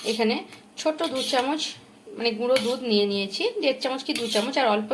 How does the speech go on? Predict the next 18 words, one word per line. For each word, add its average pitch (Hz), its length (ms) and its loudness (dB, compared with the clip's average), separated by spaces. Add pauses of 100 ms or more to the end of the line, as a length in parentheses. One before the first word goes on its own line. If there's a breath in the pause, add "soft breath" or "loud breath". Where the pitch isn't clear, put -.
একটু 262 160 -6 (540 loud breath)
জলের 208 340 6
মধ্যে 202 200 2 (120)
হালকা 294 340 0
উষুম 220 200 -2 (120)
গরম 190 260 4
করে 254 160 0 (440 loud breath)
তারপর 202 260 2 (120)
গুলে 226 260 4
নিয়েছি। 170 340 -4 (400 loud breath)
এই 285 140 0
দুধটা 240 300 -4 (100)
দিয়েই 247 220 2 (120)
আজকে 214 200 -2 (100)
আমি 247 140 4 (540 loud breath)
এটা 226 140 4 (120)
মাখাবো। 202 340 0 (160)
আপনারা 269 220 2